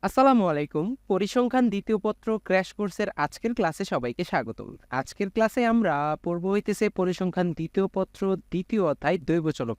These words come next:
নিয়ে। আমরা এই, এটি হচ্ছে এই চ্যাপ্টারের প্রথম ক্লাস। আম-, আজকের ক্লাস থেকে আমরা mainly এই চ্যাপ্টারটা শুরু করব। তাহলে শুরু করি।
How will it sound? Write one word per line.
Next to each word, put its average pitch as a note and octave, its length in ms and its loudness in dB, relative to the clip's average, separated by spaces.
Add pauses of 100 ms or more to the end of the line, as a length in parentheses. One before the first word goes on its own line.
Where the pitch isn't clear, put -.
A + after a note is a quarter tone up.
নিয়ে। G#2 140 -6 (480)
আমরা D3 360 2
এই, E3+ 320 0 (120)
এটি E3+ 200 0
হচ্ছে F#3 300 0
এই F3 200 4
চ্যাপ্টারের D#3 420 0
প্রথম D#3 320 -4
ক্লাস। F3 300 0
আম-, C#3 280 -4
আজকের C3+ 440 -4
ক্লাস D3+ 240 -2
থেকে F#3 200 -2
আমরা E3 180 0
mainly C#3+ 280 2
এই C#3 140 2
চ্যাপ্টারটা C3 400 -4
শুরু D#3+ 300 -2
করব। G2+ 240 -6 (720)
তাহলে C3 240 0
শুরু E3 280 -4
করি। F3 340 0